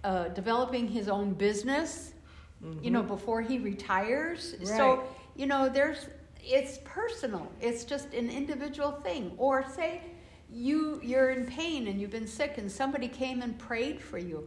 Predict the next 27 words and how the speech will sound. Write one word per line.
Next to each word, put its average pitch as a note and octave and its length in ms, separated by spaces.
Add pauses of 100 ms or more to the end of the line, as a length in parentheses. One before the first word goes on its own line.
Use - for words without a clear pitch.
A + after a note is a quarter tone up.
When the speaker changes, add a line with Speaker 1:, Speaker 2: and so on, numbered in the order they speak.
(120)
Speaker 2:
Mm-hmm. G#3 260 (340)
Speaker 1:
And B3 400 (560)
maybe G#3 320
gradually, A#3 880 (720)
over B3 400
time, A#3 600 (680)
the - 80
Lord D4+ 240
healed G#4 400
you. F#3 260
Speaker 2:
Right. G3+ 460
Speaker 1:
You D4 120
know, D#4 120
uh, D4 280 (100)
everything D4+ 420
isn't C4 300
miraculously, G3+ 1160
instantly A3+ 1000 (120)
Speaker 2:
Right. E3+ 280
Speaker 1:
done F#3 480 (120)
Speaker 2:
Right. G3 360 (480)
Speaker 1:
by G#3+ 160
the G#3 100
Lord. E3+ 360 (1000)
Some A#3+ 320
things C4 380
take B3+ 340